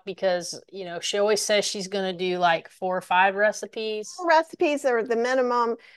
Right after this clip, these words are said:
Speaker 2: but, like, I just gave, um, someone a class that I'm putting in a bundle. I don't know who that might be or when that bundle might be happening, but I realized there's, like, seven recipes in that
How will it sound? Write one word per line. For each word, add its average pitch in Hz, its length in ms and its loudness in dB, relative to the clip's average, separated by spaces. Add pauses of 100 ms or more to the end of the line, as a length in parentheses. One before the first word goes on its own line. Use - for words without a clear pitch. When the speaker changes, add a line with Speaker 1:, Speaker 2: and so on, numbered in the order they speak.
(140)
Speaker 2:
but, 233 100 0
like, 269 240 4
I 269 140 6
just 311 320 0
gave, 247 600 4
um, 202 480 -4 (320)
someone 247 680 0 (240)
a 214 80 -4
class 240 460 0
that 220 160 0
I'm 208 160 0
putting 226 320 0
in 214 100 0
a 208 60 -2
bundle. 226 760 -2 (180)
I 240 100 -2
don't 220 140 -2
know 240 240 -4
who 285 260 -2
that 233 240 4
might 196 260 -6
be 214 200 2
or 220 80 2
when 254 240 2
that 185 200 -2
bundle 190 300 -6
might 208 240 -8
be 220 80 -2
happening, 208 580 -4 (460)
but - 140 6
I 254 80 6
realized 294 500 6
there's, 269 240 4
like, 226 220 2
seven 240 420 2
recipes 214 680 -6
in 214 180 -4
that - 220 -10